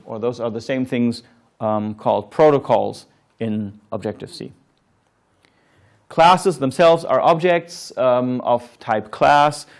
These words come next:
so reflection is possible naturally in this system. So you can ask a class about stuff like, "What can this object,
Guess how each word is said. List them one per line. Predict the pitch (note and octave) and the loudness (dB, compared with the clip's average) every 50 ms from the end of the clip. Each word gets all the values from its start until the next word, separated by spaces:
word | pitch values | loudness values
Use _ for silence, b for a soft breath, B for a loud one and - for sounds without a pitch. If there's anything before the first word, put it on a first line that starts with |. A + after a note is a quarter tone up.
| b b | b b
so | - - C#3+ C3+ C3 B2+ B2 B B B B B - | 0 2 4 6 6 4 4 B B B B B -2
reflection | C#3 C#3+ - - E3 E3+ E3+ E3+ - - D3+ C3+ - | 0 0 2 2 2 2 2 0 -4 -6 -6 -4 -2
is | B2+ B2+ B2 B2 A2+ B2 | -2 -2 -2 -4 -6 -8
possible | - - - C3 C3 B2+ - - A#2+ G#2+ A2 G#2+ G#2+ G#2 G#2+ - - | -6 -2 0 2 2 0 -2 -4 -4 -4 -2 -2 -2 -2 -4 -6 -6
naturally | B2 B2+ B2+ C3 C3 - - C3 A#2 G#2+ G#2 F2 | -4 -2 -2 -2 -2 -4 -4 -4 -4 -4 -6 -6
in | G#2+ G#2+ | -6 -8
this | G#2 G2+ G#2 | -8 -10 -12
system. | - - - A2 - - - G#2 A#2 | -12 -10 -10 -10 -10 -10 -10 -10 -10
So | A2+ - A#2+ G#2+ | -8 -8 -6 -6
you | G#2+ G#2+ | -6 -8
can | - A#2+ - | -10 -10 -8
ask | G#2+ A#2+ A#2+ A#2+ A#2+ - | -6 -6 -6 -6 -8 -12
a | A#2 | -14
class | G#2+ - G#2+ G#2 G#2+ G#2+ - | -12 -12 -12 -12 -12 -12 -12
about | A2 G2+ F#2+ G2 - | -12 -12 -12 -12 -14
stuff | - - A2+ G#2+ G#2+ - | -10 -8 -8 -8 -8 -8
like, | - G#2+ G#2 - | -10 -10 -8 -8
"What | - A2+ A2 - | -10 -10 -10 -10
can | - A2+ A2 | -10 -10 -10
this | G#2+ G#2+ G#2+ | -10 -10 -10
object, | D2 F#2 F#2 G#2 - G2 F#2 - b | -12 -12 -12 -10 -12 -12 -12 -14 b